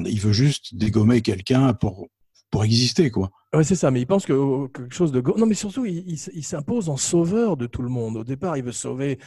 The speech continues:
Speaker 2: Sybil Shepherd de ce, de ce
Speaker 1: Voilà.
Speaker 2: type. Ensuite, il veut sauver cette petite prostituée, euh, jouée par Jodie Foster. À chaque fois, il se rêve justement en Batman, tu vois, alors qu'il est,
Speaker 1: Oui, c'est vrai.
Speaker 2: il est personne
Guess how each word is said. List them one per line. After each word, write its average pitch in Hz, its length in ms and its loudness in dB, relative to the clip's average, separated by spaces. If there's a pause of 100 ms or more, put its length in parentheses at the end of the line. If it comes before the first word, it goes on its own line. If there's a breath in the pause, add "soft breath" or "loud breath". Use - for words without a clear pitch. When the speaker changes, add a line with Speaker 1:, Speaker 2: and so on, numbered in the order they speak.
(120)
Speaker 2:
Sybil 127 380 -8
Shepherd 135 500 -4
de 120 100 -6
ce, 113 140 -8
de 117 180 -6
ce 107 80 -6
Speaker 1:
Voilà. 156 220 4
Speaker 2:
type. 226 200 -2 (220 loud breath)
Ensuite, 160 340 0
il 165 80 0
veut 156 100 2
sauver 175 280 0
cette 143 200 -8 (120)
petite 139 260 -10
prostituée, 139 540 -4
euh, 123 240 -2 (640)
jouée 135 220 -2
par 120 160 -4
Jodie 127 200 -4
Foster. 226 360 -2 (420 soft breath)
À 139 80 -8
chaque 165 180 -4
fois, 247 160 -4
il 190 60 -6
se 151 100 -4
rêve 190 320 0
justement 135 420 -6
en 120 60 -2
Batman, 110 540 -10
tu - 80 -20
vois, 120 120 -8
alors 127 180 -8
qu'il 113 240 -14
est, 160 40 0
Speaker 1:
Oui, 180 80 4
c'est 160 120 -2
vrai. 135 240 -2 (460)
Speaker 2:
il 127 140 -6
est 147 60 -2
personne 143 640 -4